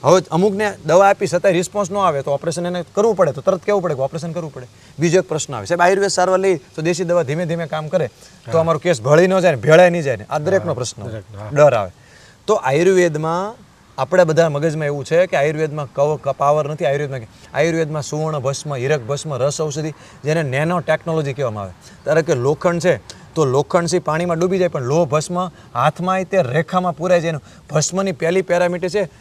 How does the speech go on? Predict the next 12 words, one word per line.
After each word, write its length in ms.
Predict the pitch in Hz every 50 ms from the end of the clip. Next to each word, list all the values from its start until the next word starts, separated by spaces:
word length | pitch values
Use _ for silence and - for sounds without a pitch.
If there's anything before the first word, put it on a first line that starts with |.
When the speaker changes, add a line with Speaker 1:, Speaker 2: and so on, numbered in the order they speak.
| - - -
Speaker 1:
એનું 340 | 139 160 175 180 170 127 104
વારી 300 | 110 123 139 160 190 196
તરત 340 | 185 - 185 180 190 - 190
પાણીમાંય 540 | 151 - - 151 170 185 202 202 202 196 175
તરે 260 | - 180 180 175 147
સોનાની 400 | - - 151 151 151 143 127 110
ભસ્મ, 320 | 107 131 - - 107 98 87 - - - - -
લોખંડની 400 | 131 151 165 - - 190 175 160
ભસ્મ 240 | 127 139 131 - 139
અને 100 | 143 156
અંદર 200 | 160 175 180 185
ઉત-, 140 | 170 135